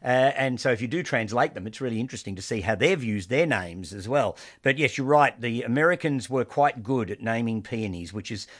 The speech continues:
such a relief because they're such a wonderful <laughs> plant, and it would be sad if they called it sort of Darth Vader or something, wouldn't it? <laughs> I mean, really. Um, now, Jeremy, a question.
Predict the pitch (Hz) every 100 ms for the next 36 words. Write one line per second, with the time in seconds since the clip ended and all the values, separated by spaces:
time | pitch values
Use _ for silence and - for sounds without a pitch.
0 | _ - 214 214 156 156 156 - - -
1 | - 110 139 120 123 - - 120 147 165
2 | 156 131 117 - 143 113 110 - - -
3 | - 143 156 165 139 151 - 170 185 175
4 | 131 - 120 - 131 117 110 110 - 110
5 | 101 95 - - 107 92 - 98 95 82
6 | 87 85 - 90 92 95 123 208 - -
7 | - 262 - - 277 240 190 - - -
8 | 220 - 220 - - - - - - -
9 | 131 120 123 160 92 135 - - - 151
10 | 160 160 151 _ - 190 135 - _ _
11 | _ _ _ _ _ 202 233 143 107 196
12 | - - 202 190 - 101 71